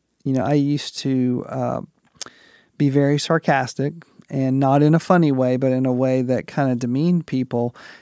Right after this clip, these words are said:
And, uh, many years ago, I had a, a, a young man tell me that, um,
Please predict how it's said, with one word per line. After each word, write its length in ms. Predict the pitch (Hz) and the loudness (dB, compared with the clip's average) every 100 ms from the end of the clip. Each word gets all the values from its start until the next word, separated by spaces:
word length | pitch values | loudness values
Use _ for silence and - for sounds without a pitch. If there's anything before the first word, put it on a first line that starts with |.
| - | -10
And, 320 | - 131 127 | -4 -2 0
uh, 300 | 127 127 123 - | 0 0 -2 -4
many 420 | 123 139 151 160 | -4 0 0 2
years 300 | 151 175 147 | 2 2 2
ago, 300 | 127 131 123 | 0 2 2
I 140 | 135 | 2
had 240 | 143 135 131 | 0 0 0
a, 280 | 120 - | -2 -2
a, 280 | 131 131 123 - | -2 0 0 -4
a 320 | 120 131 123 127 131 _ _ _ 127 | -4 -2 -2 -4 -10 _ _ _ -4
young 320 | 139 147 135 | 0 2 2
man 420 | 147 160 151 127 - _ _ - | 2 2 2 0 -6 _ _ -12
tell 260 | - 151 170 | -4 0 0
me 360 | 135 127 127 123 | -2 -2 -4 -2
that, 300 | 135 127 120 - _ - - _ - | 0 0 -2 -8 _ -20 -20 _ -16
um, 480 | - 117 - - | -12 -10 -10 -12